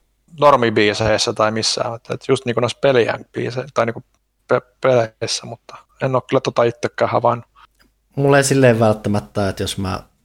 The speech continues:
Speaker 2: katson jotain sarjaa ja kunhan se näyttää koherentilta ja silleen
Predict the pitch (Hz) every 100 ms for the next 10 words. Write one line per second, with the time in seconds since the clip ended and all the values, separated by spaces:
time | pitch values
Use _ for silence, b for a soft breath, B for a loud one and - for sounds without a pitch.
0 | _ _ _ 107 104 101 98 - 92 90
1 | - 98 95 92 87 90 95 92 98 95
2 | - 95 90 - 92 95 90 92 - -
3 | - 50 50 - - - - -